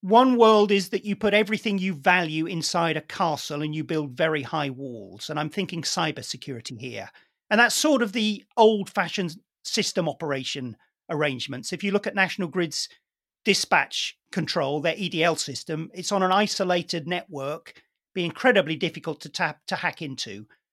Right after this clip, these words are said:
As we move to using, you know, millions of dispersed devices to help balance our system, we're actually moving away from that strategy of putting all of your valuables in a, in a castle with high walls.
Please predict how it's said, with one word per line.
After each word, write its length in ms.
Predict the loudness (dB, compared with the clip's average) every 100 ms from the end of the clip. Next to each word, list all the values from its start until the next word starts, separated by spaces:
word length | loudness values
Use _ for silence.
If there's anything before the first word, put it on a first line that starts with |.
| _ _ _ _ _
As 220 | 2 4
we 140 | 2 4
move 540 | 6 6 4 0 -2
to 100 | -4
using, 680 | 0 0 0 2 0 -2 -6 _ _ _ _ 2
you 100 | 4
know, 100 | 4
millions 680 | 4 4 4 2 0 0
of 200 | -2 -2
dispersed 800 | -4 -6 2 4 4 2 -4 -8 -10 _ _ -6
devices 720 | 2 2 2 0 -6 -6 -6
to 100 | -4
help 220 | -6 -4
balance 360 | -6 -6 -8 -6
our 140 | -6
system, 600 | -6 -6 -8 -8 -8 -8 -6 2
we're 140 | 4
actually 280 | 4 2 2
moving 320 | 4 4 2
away 260 | 4 2 2
from 200 | -2 -4
that 180 | -4 -4
strategy 500 | -4 -4 -4 -8 -8
of 120 | -4
putting 260 | -4 -2
all 220 | 0 2 0
of 100 | 0
your 160 | -2
valuables 520 | 2 0 0 -4 -6
in 140 | -6 -6
a, 60 | -6
in 80 | -8
a 60 | -6
castle 460 | -2 -2 -2 -8
with 140 | -8 -6
high 200 | -4 -4
walls. 600 | -8 -12 -14 -16 -16